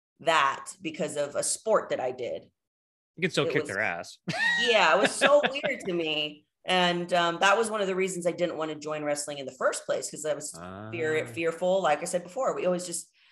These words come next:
Speaker 1: we don't do what we want to do because of what other people are going to say about us.
Speaker 2: Yep.
Speaker 1: And I ended up doing it, uh, loving it. And I know that I wouldn't be where I am today if I didn't do that in the fa-, in the past.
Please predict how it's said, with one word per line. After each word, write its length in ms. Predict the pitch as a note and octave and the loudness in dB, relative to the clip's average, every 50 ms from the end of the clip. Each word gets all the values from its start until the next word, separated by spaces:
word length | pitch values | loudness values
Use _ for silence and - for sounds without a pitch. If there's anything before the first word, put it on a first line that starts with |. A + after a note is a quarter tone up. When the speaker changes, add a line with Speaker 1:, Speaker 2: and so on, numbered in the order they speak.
| _ _ - | _ _ -12
Speaker 1:
we 260 | E3 E3+ D#3 - - - | -10 -10 -12 -10 -2 2
don't 260 | F#3 F#3 F#3+ F3+ F3+ | 2 4 4 2 0
do 140 | F#3 F#3 F3+ | 0 0 2
what 360 | E3+ F3 F3 F3 F3 - - _ _ _ _ _ _ _ _ _ _ _ _ - | 4 2 2 2 0 -6 -14 _ _ _ _ _ _ _ _ _ _ _ _ -8
we 140 | E3 D#3+ C#3+ | -6 -6 -4
want 300 | B2+ C3 E3 F3+ F3 - | -2 -2 -2 -2 -2 -4
to 80 | - D3+ | -12 -10
do 180 | C#3 C#3+ C#3 | -10 -10 -10
because 300 | C3+ D3 D3 - D#3 - C#3+ | -10 -10 -10 -10 -8 -6 -6
of 160 | C#3 C3 C3+ | -8 -6 -4
what 160 | C#3+ C#3 - | -4 -2 0
other 200 | - D3+ C#3 C#3 | 0 -2 -2 -4
people 400 | C3+ - D3+ D3 D3 C#3+ C#3 C3+ | -8 -10 -14 -16 -12 -10 -8 -8
are 160 | C3+ C#3 C#3 C3+ | -6 -6 -6 -8
going 180 | C#3 C#3 C3 C3 | -8 -10 -12 -12
to 120 | - - | -10 -8
say 220 | - - D#3+ C#3 | -6 -6 -4 -4
about 220 | A#2+ A#2+ A#2+ A#2 B2+ | -6 -6 -8 -6 -6
us. 340 | A#2+ D3 F3+ - - - - _ _ _ _ _ | -6 -6 -6 -6 -8 -10 -12 _ _ _ _ _
Speaker 2:
Yep. 180 | F2 E2+ - - _ _ _ _ - | -12 -12 -12 -14 _ _ _ _ -6
Speaker 1:
And 440 | D#3 D3 C#3 C#3+ C#3+ C#3 C#3+ D3 C#3+ - - - _ - | -6 -4 -2 -2 -2 -2 -4 -6 -10 -12 -14 -14 _ -4
I 80 | D3 E3 | -2 -2
ended 160 | E3+ D#3+ D#3+ | 0 0 0
up 160 | D3+ B2+ B2 | -2 -2 0
doing 240 | E3+ F#3 F3+ D#3+ C#3+ | 0 0 2 2 2
it, 280 | D3 D3+ E3+ E3+ - - - | 2 2 2 0 -2 -2 -2
uh, 100 | D#3 C3 | -2 0
loving 360 | D3+ D#3+ F3 F#3+ F3+ F#3+ D#3+ D3+ | 4 4 6 6 6 4 2 0
it. 240 | - D#3 F3+ F3+ | 0 0 0 0
And 80 | - D3+ | -2 -2
I 120 | D3+ D#3+ | -2 -2
know 320 | D#3 D#3 D#3+ F3 F#3+ G3 G3 | -2 0 4 6 6 6 6
that 100 | F3+ E3+ | 6 4
I 80 | D#3 | 4
wouldn't 300 | D#3 D#3 E3+ F#3 F#3 F3+ | 4 2 0 -2 -2 -4
be 100 | F3+ E3+ | -6 -6
where 160 | D#3+ E3+ F3 E3+ | -4 0 0 2
I 120 | E3+ E3+ | 2 2
am 180 | E3+ E3 D#3 D3+ | 0 -2 -4 -6
today 480 | - E3 - F3+ G3+ G#3 F3+ F3 F3 | -10 -2 2 4 6 6 6 6 4
if 120 | E3 - C#3+ | 0 -2 -6
I 60 | C#3 | -8
didn't 320 | C3 - D3+ D3 D3+ D3 | -8 -8 -10 -10 -8 -10
do 160 | D3+ E3+ F#3 | -10 -10 -6
that 300 | G#3+ A#3 A3+ G3 - - - | -4 -2 -2 -2 -4 -6 -12
in 60 | D3+ | -14
the 80 | D3+ D3 | -16 -12
fa-, 260 | - F#3+ F3+ - - | -10 -8 -8 -8 -6
in 120 | - D#3 D#3 | -6 -6 -6
the 60 | D3+ | -4
past. 440 | - F3+ F#3 D#3 - - - - | -4 -4 -4 -4 -6 -8 -12 -16